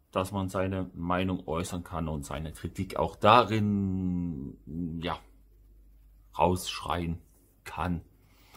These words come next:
Kann. Und ja, was ich demnächst vorhabe, das will ich mal zeigen. Ähm, übrigens, ich habe keine Hose an.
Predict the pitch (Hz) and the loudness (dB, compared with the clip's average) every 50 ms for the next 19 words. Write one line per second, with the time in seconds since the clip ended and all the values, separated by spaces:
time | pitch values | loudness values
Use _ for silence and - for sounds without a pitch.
0 | - - - - - - - - - - - - - - - - 76 - 67 - | -20 -20 -20 -20 -20 -20 -20 -20 -20 -20 -20 -20 -18 -12 -8 -8 -8 -8 -8 -10
1 | - - 92 90 82 80 78 76 - - - - - - - - - - - - | -10 -8 -6 -4 -4 -6 -8 -10 -10 -12 -14 -14 -18 -20 -20 -20 -20 -20 -20 -20
2 | - - - - - - - - - - - - - - - - - - - - | -20 -20 -20 -20 -20 -20 -20 -20 -20 -20 -20 -20 -20 -20 -20 -20 -20 -20 -20 -20
3 | - - - - - 123 110 90 82 95 98 - 131 135 - 160 151 143 147 151 | -20 -20 -8 2 6 8 8 8 8 4 2 0 -2 -2 -2 -2 0 0 0 -2
4 | - - - 165 175 165 - - - 143 151 156 147 139 135 - - 131 135 131 | -2 -4 -2 0 0 2 0 0 -2 -2 -4 -4 -4 -6 -6 -4 -4 -4 -4 -4
5 | - - 104 107 - - 113 107 101 95 107 131 - - - - - 101 98 98 | -4 -6 -8 -6 -6 -6 -4 -4 -4 -4 -6 -8 -10 -12 -16 -12 -6 -2 0 0
6 | 98 98 98 101 - - 98 98 - 92 95 92 92 92 90 - - - - - | 0 0 0 -2 -4 -4 -6 -6 -4 -4 -6 -6 -6 -10 -12 -12 -12 -12 -14 -14
7 | - - 92 92 90 87 85 80 85 107 110 104 101 - - 90 87 - 78 87 | -12 -10 -6 -6 -4 -6 -6 -8 -6 -6 -4 -4 -6 -8 -10 -12 -14 -12 -14 -14
8 | 92 87 | -14 -16